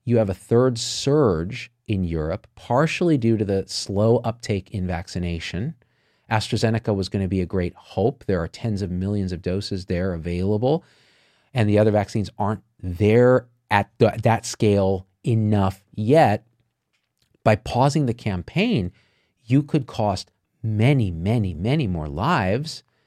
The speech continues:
than the blood clots, if real, would cost. And so this is, again, a harm reduction calculation that the authorities there made, and they erred on the side of shutting down the campaigns.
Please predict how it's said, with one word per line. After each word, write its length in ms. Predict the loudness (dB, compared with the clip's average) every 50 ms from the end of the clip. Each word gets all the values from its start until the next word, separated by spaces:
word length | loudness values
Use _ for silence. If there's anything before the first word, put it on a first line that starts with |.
| _ _ _ _ _ _
than 800 | -6 -4 0 2 4 4 6 4 4 4 2 2 2 0 -2 -4
the 680 | -6 -6 -6 -4 -2 0 2 2 4 4 4 2 2 0
blood 400 | 0 0 2 4 4 4 2 2
clots, 280 | 0 0 0 0 -2 -4
if 180 | -6 -6 -4 -2
real, 540 | 0 2 2 4 2 2 0 -2 -4 -6 -12 _ _ _ _ _ _ _
would 140 | -6 -6 -4
cost. 600 | -2 0 2 2 2 0 -2 -6 -14 -20 -20 _ _ _ _ _ _ _
And 100 | -2 2
so 100 | 2 2
this 280 | 2 4 2 0 0 -2
is, 120 | -2 0
again, 480 | 0 -2 -2 -2 -2 -2 -2 -2 -4 -4 _
a 80 | -6 -6
harm 720 | -6 -6 -6 -6 -4 -2 -2 0 0 0 0 -2 -4 -6 -10 _ _ _ _ _ _ _
reduction 500 | 2 4 4 4 2 2 -2 -4 -4 -4
calculation 1120 | -4 -4 -4 -4 -4 -4 -4 -4 0 2 4 4 4 2 0 -2 -4 -4 -4 -4 -6 -8 -4
that 340 | 0 0 2 2 0 -2 -4 _ _
the 300 | 0 0 2 2 0 -2
authorities 460 | -4 -2 0 2 2 2 0 -2 -2
there 160 | -2 -2 -2
made, 400 | -2 -2 -2 0 0 0 0 0
and 180 | -2 -2 -4 -4
they 300 | -4 -2 -2 -2 -4 -4 -4
erred 240 | -4 -4 -2 -2 -2
on 120 | -2 -4
the 60 | -6
side 260 | -6 -6 -6 -4 -4
of 80 | -6 -6
shutting 280 | -6 -6 -6 -6 -4 -6
down 220 | -6 -6 -6 -8
the 80 | -10 -12
campaigns. 480 | -12 -12 -14 -8 -4 -2 -2 -2 -4